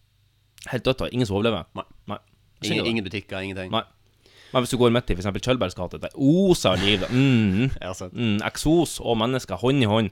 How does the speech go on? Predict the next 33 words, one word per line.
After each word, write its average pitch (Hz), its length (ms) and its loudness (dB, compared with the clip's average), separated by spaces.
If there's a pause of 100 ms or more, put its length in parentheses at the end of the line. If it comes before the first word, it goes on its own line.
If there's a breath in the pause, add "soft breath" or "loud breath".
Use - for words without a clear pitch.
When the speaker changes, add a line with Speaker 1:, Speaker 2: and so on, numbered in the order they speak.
Speaker 2:
Mm. 95 300 -10 (500 loud breath)
Nei, 104 140 -2 (180)
det 123 160 -2
er 127 60 -2
jo, 113 100 -2 (240)
eh, 95 600 -8 (500)
jeg 104 80 -6
hører 113 240 -2
det 87 80 -6
jo 92 80 -6
ofte, 95 300 -10 (340)
eh, 87 640 -12 (260)
på 113 160 -2
jobb, 127 220 -2 (180)
eh, 95 160 -8
fordi 104 240 0
Speaker 1:
Mm. 82 80 -2
Speaker 2:
utenfor 98 240 -4
hos 95 160 -6
oss 110 160 -4
så 92 80 -4
er 95 140 -2
det 87 80 -4
jo 82 80 -6
etter 92 260 -8
at, - 160 -14
eh, 85 460 -8
M 92 100 -8
D 90 160 -14
G 90 160 -6
kom 87 180 -10
til 87 140 -10
makta, 82 300 -6